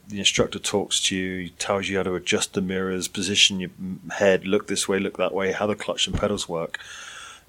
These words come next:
Then it'd be like him saying, "Okay, so we're just gonna start driving now at seventy mile an hour," and it's like, it,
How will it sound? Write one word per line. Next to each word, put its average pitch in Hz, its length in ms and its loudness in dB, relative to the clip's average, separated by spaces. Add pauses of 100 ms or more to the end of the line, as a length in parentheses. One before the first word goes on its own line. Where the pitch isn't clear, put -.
(340)
Then 113 180 8
it'd 110 120 8
be 113 100 8
like 107 240 10
him 104 100 6
saying, 101 280 4
"Okay, 95 220 0
so - 140 2
we're 104 100 0
just 113 160 2
gonna 110 140 2
start 117 340 8
driving 110 400 6
now 107 160 4
at - 120 0
seventy 104 600 8
mile 104 220 -2
an 98 80 -6
hour," 92 220 0
and 90 80 -6
it's - 180 -4
like, 95 280 0
it, 98 200 -8